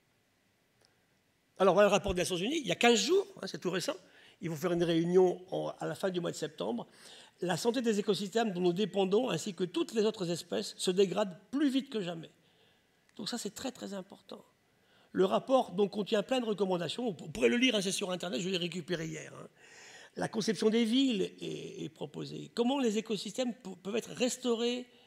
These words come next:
conservés. Tout ça, bien sûr, dans un monde où il nous faut produire, hein. Nous sommes de plus en plus nombreux.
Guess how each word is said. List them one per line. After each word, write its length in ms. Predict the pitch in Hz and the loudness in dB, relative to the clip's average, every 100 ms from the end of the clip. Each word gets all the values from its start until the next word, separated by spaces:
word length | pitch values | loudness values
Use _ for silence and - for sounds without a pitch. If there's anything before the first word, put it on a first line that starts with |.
| _ | _
conservés. 640 | - 240 247 226 240 247 247 - _ _ _ _ _ _ _ _ _ - _ _ _ | -2 0 0 0 -2 -4 -8 -18 _ _ _ _ _ _ _ _ _ -20 _ _ _
Tout 80 | - | -2
ça, 140 | 208 302 | 2 4
bien 100 | 214 | 2
sûr, 120 | 233 | 0
dans 100 | 180 | 0
un 100 | 170 | 0
monde 220 | 269 269 | -2 -2
où 40 | |
il 80 | 185 | -2
nous 80 | 170 | -2
faut 160 | - 156 | -2 -2
produire, 400 | 196 202 311 185 | -2 -2 -4 -4
hein. 140 | - - _ _ _ _ _ _ _ _ | -8 -12 _ _ _ _ _ _ _ _
Nous 60 | 160 | -4
sommes 120 | 180 | -2
de 60 | - | -4
plus 160 | 226 | 2
en 80 | 254 | 2
plus 140 | 220 | 4
nombreux. 400 | 208 196 202 285 | 4 4 4 -2